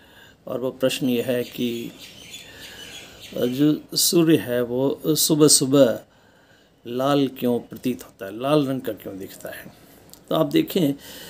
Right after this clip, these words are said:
कि सुबह जो सूर्य है वो हमारा वो क्षितिज के पास होता है, दोपहर में ऊपर आ जाता है और सुबह और शाम को वो क्षितिज के पास होता है, वो क्षितिज के पास होता है। तो क्षितिज के पास होने के कारण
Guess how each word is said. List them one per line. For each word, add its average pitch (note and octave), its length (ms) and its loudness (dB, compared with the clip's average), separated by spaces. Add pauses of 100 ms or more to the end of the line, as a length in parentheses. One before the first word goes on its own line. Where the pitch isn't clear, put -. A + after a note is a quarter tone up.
(300)
कि E3 420 2
सुबह F3 580 0
जो F3 180 2
सूर्य - 840 0
है A#2 80 -6
वो G#2+ 200 -10
हमारा A#2+ 340 -4 (520)
वो D3 100 -2
क्षितिज - 500 -2
के E3 120 0
पास A2+ 360 0
होता G2 200 -8
है, - 200 -16 (520)
दोपहर C#3+ 360 4
में D3 140 4
ऊपर C#3+ 300 4
आ D3 60 8
जाता B2+ 320 -2
है B3+ 80 -8 (520)
और A#2 260 -4
सुबह D3 400 4
और C3 140 8
शाम A#2+ 300 -2
को C3+ 140 -2
वो C#3+ 120 0
क्षितिज B2+ 400 -6
के C3+ 100 -4
पास G#2 320 -6
होता - 300 -10
है, A#2+ 60 -12
वो A#2+ 160 -14
क्षितिज C#3 420 -2
के A2 100 -8
पास - 320 -18
होता - 200 -16
है। - 60 -20 (680)
तो E3 120 -2
क्षितिज F3+ 420 0
के G3 100 4
पास D#3+ 420 4
होने D3 220 4 (200)
के C#3+ 120 4
कारण B2 480 0